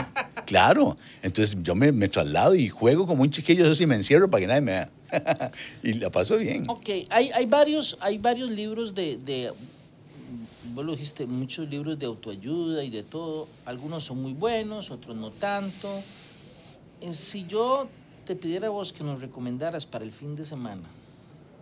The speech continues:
Speaker 1: una lectura, puede ser de eso o puede ser de lo que, de lo que quieras recomendar.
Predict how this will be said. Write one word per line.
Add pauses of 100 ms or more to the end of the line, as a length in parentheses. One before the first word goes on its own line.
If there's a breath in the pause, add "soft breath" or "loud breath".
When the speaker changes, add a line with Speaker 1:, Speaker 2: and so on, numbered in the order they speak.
(240)
Speaker 1:
una
lectura, (1160 soft breath)
puede
ser
de
eso
o
puede
ser
de
lo
que, (640)
de
lo
que
quieras
recomendar.